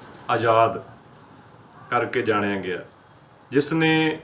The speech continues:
ਦੇਸ਼ ਦੀ ਲੱਥੀ ਹੋਈ ਪੱਗ ਸਿਰ ਤੇ ਰੱਖੀ, ਉਸ ਜਲਿਆਂਵਾਲੇ ਬਾਗ ਦਾ ਬਦਲਾ ਲਿਆ,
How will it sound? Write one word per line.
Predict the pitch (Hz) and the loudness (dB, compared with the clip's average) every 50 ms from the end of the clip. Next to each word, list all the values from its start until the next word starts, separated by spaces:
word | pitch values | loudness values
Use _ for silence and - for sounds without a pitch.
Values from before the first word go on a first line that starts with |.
| - - | -16 -14
ਦੇਸ਼ | 107 104 131 139 143 143 131 131 | -4 4 6 8 8 6 4 2
ਦੀ | 147 147 147 147 147 143 - - 123 | 2 4 4 4 4 2 0 -6 -4
ਲੱਥੀ | 117 123 131 131 - 160 156 | -2 0 0 0 0 2 2
ਹੋਈ | 143 139 139 135 | 4 4 2 2
ਪੱਗ | 131 127 120 123 135 | 2 -2 -2 -2 -2
ਸਿਰ | 131 - - 139 135 - | -4 -2 0 0 0 2
ਤੇ | - 143 123 | 2 2 2
ਰੱਖੀ, | 117 107 - - 131 127 123 123 - - - - - - - - - - | 2 0 -2 -4 -6 -6 -6 -6 -8 -12 -20 -20 -20 -20 -20 -18 -6 0
ਉਸ | 147 156 165 165 165 - | 2 4 4 2 0 -2
ਜਲਿਆਂਵਾਲੇ | 123 120 139 139 147 156 160 156 151 143 139 139 143 139 | 2 4 6 6 6 6 4 6 8 8 8 8 8 4
ਬਾਗ | 127 - 143 - 123 123 127 | 4 4 4 4 4 4 2
ਦਾ | 127 131 127 127 127 123 113 90 - | 0 2 2 4 4 2 2 -2 -6
ਬਦਲਾ | 98 110 117 117 127 135 139 139 | -4 -4 -2 0 4 4 6 6
ਲਿਆ, | 135 123 123 120 120 120 120 117 | 6 4 4 4 4 2 0 -2